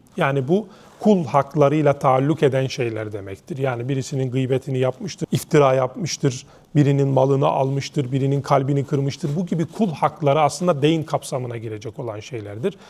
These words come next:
Bunlar şehitten dahi affedilmez. Aleyhissalatu vesselam Efendimizin ifadesi budur. Hatta Müslim'in başka bir rivayetinde Aleyhissalatu vesselam Efendimiz'e bir sahabi soruyor. Diyor ki, "Ben Allah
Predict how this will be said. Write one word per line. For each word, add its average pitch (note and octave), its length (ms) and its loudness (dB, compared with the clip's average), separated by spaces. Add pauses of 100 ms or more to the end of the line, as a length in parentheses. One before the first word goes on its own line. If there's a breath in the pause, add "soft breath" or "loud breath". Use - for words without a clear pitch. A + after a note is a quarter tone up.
(220 loud breath)
Bunlar D3+ 400 2
şehitten D3 760 -2
dahi D3+ 320 2
affedilmez. C#3+ 760 -2
Aleyhissalatu C#3 560 -2
vesselam B2+ 380 -4
Efendimizin B2 540 -8
ifadesi C#3 460 -4
budur. E3+ 180 -8 (360 loud breath)
Hatta G3 260 0
Müslim'in F#3+ 420 -2
başka G3+ 300 -2
bir G3+ 60 0
rivayetinde D#3 680 2 (720 loud breath)
Aleyhissalatu D#3+ 640 2
vesselam D#3+ 340 2
Efendimiz'e E3 500 -2
bir E3+ 80 -4
sahabi D#3 460 0
soruyor. D3+ 440 0 (140)
Diyor F#3 180 -2
ki, B2+ 180 -6
"Ben E3 260 4 (480 soft breath)
Allah D#3+ 300 4